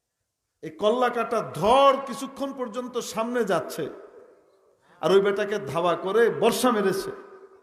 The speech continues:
এই অবস্থাতে বর্ষা মারার পরে ওই শিখ এর গায়ে বর্ষা লেগেছে এবং সে নিহত হয়ে লুটিয়ে পড়েছে। আর তারপরে হযরত শাহ ইসমাইল শহীদ রহমতুল্লাহ আলাইহির কল্লা কাটা ধড় মাটিতে পড়েছে।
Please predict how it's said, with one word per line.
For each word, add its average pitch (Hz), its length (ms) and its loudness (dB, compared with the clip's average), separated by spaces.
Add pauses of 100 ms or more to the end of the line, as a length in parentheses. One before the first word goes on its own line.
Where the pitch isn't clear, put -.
(640)
এই 208 140 4
অবস্থাতে 247 520 -2 (2250)
বর্ষা 156 280 -6
মারার 156 340 -4
পরে 139 260 -6
ওই 135 260 -6
শিখ - 380 -6 (760)
এর 135 100 -8
গায়ে 156 420 0
বর্ষা 160 400 -4
লেগেছে 151 560 -6 (340)
এবং 156 200 -8
সে 151 180 -8
নিহত 156 360 -4
হয়ে 147 280 0
লুটিয়ে 156 460 -2
পড়েছে। 214 640 0 (200)
আর 117 60 -16 (100)
তারপরে 147 400 -6
হযরত 135 240 -10
শাহ 135 240 -6
ইসমাইল 143 380 -10
শহীদ 139 360 -10
রহমতুল্লাহ 127 580 -8
আলাইহির 143 200 -6
কল্লা 139 340 -6
কাটা 123 280 -10
ধড় 117 300 -6
মাটিতে 123 420 -6
পড়েছে। 117 340 -8